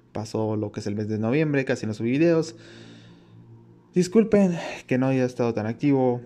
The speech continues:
Pasa que estas últimas semanas han estado, pues, algo, pues, difíciles para mí, ya sea a nivel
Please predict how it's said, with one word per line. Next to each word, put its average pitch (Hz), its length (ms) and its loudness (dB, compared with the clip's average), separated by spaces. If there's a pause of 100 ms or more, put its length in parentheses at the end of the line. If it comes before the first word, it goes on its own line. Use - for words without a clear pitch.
Pasa 110 280 -2
que 117 80 -6
estas - 600 -8
últimas 127 400 -2
semanas 110 340 -2
han 104 80 -6
estado, 107 440 -6
pues, - 200 -8
algo, 151 580 -2 (460)
pues, 240 360 -2 (680)
difíciles 247 600 2
para 165 200 0
mí, 170 360 2
ya 151 100 2
sea 139 140 -2
a - 20 0
nivel 117 560 2